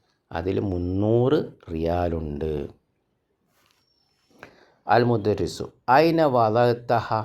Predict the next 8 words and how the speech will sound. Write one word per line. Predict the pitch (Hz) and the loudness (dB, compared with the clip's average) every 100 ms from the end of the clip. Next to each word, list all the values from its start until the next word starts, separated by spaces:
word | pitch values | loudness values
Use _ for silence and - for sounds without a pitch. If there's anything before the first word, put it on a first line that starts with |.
| - _ _ _ _ _ | -8 _ _ _ _ _
നീ | 123 147 | 0 4
അതെവിടെ | 151 127 104 120 143 | 4 4 2 2 2
വെച്ചു? | 131 110 - 127 113 _ _ _ _ _ _ _ _ _ _ | 2 0 -4 -8 -8 _ _ _ _ _ _ _ _ _ _
ഇവിടെ | 107 107 | -6 -4
പുതിയൊരു | 104 98 110 113 | -2 -2 2 2
വാക്ക് | 104 98 117 | 2 2 0
പഠിക്കുകയാണ്, | 110 90 - 95 92 107 | -2 -4 -4 -4 -2 -2
വലഅ. | 92 92 98 107 - 92 | 0 0 2 0 0 -2